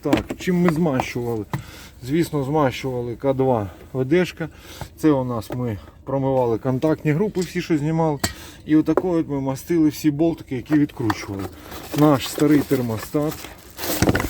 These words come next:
Новий термостат ставили отакої от фірми. Бачите, так і написа-, написано, ось отакий от термостат, її користувалися, ми купували, ми його, у нас у Харкові на Лоску.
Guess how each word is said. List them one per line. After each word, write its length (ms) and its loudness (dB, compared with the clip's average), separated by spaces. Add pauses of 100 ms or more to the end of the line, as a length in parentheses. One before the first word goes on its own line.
(200)
Новий 280 4
термостат 640 -4
ставили 520 0 (200)
отакої 440 2
от 140 -2
фірми. 420 -4 (540)
Бачите, 340 0
так 200 -2
і 60 0
написа-, 480 -2
написано, 500 0
ось 140 -4
отакий 340 2
от 120 2
термостат, 640 -2
її 280 0 (640)
користувалися, 920 2
ми 140 2
купували, 720 2
ми 80 4
його, 340 2 (760)
у 100 -2
нас 280 2
у 100 4
Харкові 440 2
на 120 0
Лоску. 500 0